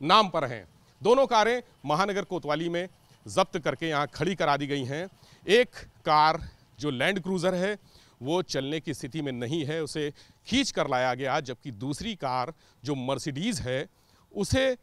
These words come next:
चला कर लाया गया है। आप सामने देख सकते हैं, लैंड क्रूजर खड़ी है, दिल्ली के नंबर की ये लैंड क्रूजर कार यहाँ पर लाई गई है।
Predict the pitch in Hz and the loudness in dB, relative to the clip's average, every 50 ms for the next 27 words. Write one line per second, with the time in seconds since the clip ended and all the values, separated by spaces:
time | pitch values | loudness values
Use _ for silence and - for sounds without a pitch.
0 | _ _ - 156 139 139 139 165 - 151 131 135 135 131 139 143 147 151 151 156 | _ _ -4 -2 0 2 2 2 0 -2 -2 0 0 2 2 0 0 0 0 -2
1 | 147 147 175 196 190 - _ _ _ - 127 151 160 160 - - - _ _ - | 0 -2 -4 -6 -6 -12 _ _ _ 0 2 2 2 2 -2 -12 -20 _ _ -12
2 | - - 131 135 151 165 160 143 180 202 - - 151 - - 170 143 143 160 185 | -6 -4 -4 -2 -2 -4 -4 -4 -6 -8 -8 -12 -14 -10 -8 -6 -6 -6 -8 -10
3 | - _ _ _ _ _ _ - 127 151 175 220 220 175 - 160 165 156 160 208 | -12 _ _ _ _ _ _ -6 -4 -2 -2 -2 -2 -4 -4 -4 -4 -2 -2 -4
4 | 180 - 160 156 170 151 139 160 170 190 196 - _ - 104 139 175 208 233 269 | -4 -6 -8 -8 -6 -6 -6 -6 -6 -8 -10 -14 _ -10 -8 -6 -4 -4 -4 -2
5 | 196 233 196 180 180 180 185 165 - 180 175 160 131 123 131 147 156 - - 139 | -2 -2 -4 -4 -6 -6 -8 -8 -8 -8 -8 -6 -6 -6 -6 -6 -6 -8 -10 -10
6 | 131 135 151 123 - 147 143 151 170 185 - _ _ _ _ _ _ - 120 120 | -6 -6 -8 -8 -6 -4 -4 -4 -4 -6 -10 _ _ _ _ _ _ -8 -8 -6
7 | 123 131 120 143 131 117 117 123 135 147 143 151 151 139 135 156 165 175 | -6 -6 -8 -8 -8 -4 -4 -4 -4 -4 -6 -6 -6 -6 -6 -6 -6 -8